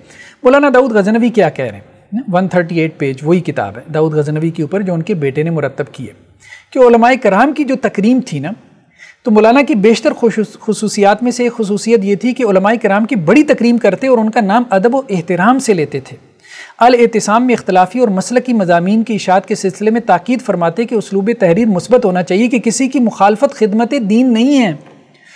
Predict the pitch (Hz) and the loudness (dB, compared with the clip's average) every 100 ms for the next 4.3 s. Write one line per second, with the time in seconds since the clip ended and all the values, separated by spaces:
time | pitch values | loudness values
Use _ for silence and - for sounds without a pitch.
0 | _ - 208 277 320 302 269 247 285 240 | _ -2 2 4 4 4 2 4 0 2
1 | 285 254 240 226 254 262 254 233 226 208 | 2 4 4 2 0 0 -4 0 0 0
2 | 226 240 240 220 240 240 196 214 220 214 | -2 -2 -4 -4 -4 -4 -6 -4 -4 -4
3 | 175 170 170 180 202 180 180 175 160 151 | -4 -4 -6 -6 -4 0 0 -2 -6 -8
4 | 147 139 | -8 -10